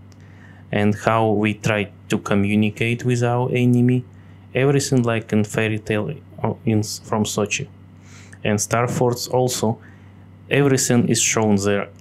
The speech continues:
indirectly, like destruction of,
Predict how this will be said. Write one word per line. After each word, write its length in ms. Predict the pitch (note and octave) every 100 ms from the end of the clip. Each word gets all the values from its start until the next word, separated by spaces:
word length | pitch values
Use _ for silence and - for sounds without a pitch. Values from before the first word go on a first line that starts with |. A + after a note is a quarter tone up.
| -
indirectly, 960 | C3+ A#2+ A2+ G#2+ G#2 G2 - G2 F2+ - - - - - - - - - A#2
like 340 | G#2 G#2 - - - A2
destruction 760 | G#2+ - - A2 G#2+ - G#2
of, 400 | F#2+ - - -